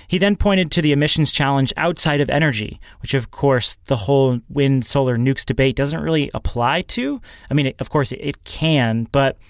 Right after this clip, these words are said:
we tend to be talking about just electricity when we're talking about wind, solar, and nukes. So, so we bring this up because emissions are on the rise globally and in the U S, and we've made so much progress, but leading industrial powers are still belching out greenhouse gases at alarming rates,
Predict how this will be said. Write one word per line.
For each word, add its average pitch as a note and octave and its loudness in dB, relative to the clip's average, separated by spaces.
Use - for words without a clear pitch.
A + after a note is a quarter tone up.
we D#3+ -2
tend E3 0
to C#3+ -2
be - -4
talking B2+ 0
about A#2 2
just - -4
electricity A2 -2
when G#2 -2
we're G#2+ -2
talking G#2 -6
about G#2 -4
wind, G#2 -2
solar, A2 -6
and A2 -4
nukes. A#2 -8
So, G3 0
so F#3 0
we D#3 -4
bring G#3+ 4
this G3+ 2
up F#3 0
because D#3 0
emissions C#3 2
are C3 2
on C3+ 4
the C#3 2
rise B2 0
globally B2+ 0
and A#2+ 2
in A#2 2
the A2+ -2
U A#2+ -2
S, B2+ 0
and C#3+ 0
we've C#3+ 0
made D#3+ 2
so - 0
much G3+ -2
progress, D3 0
but - -4
leading F3+ 2
industrial D#3 2
powers E3 0
are C#3 0
still D#3 0
belching C#3+ 0
out C#3 4
greenhouse C3 -2
gases B2+ -4
at A#2 -2
alarming A#2 0
rates, C#3+ -2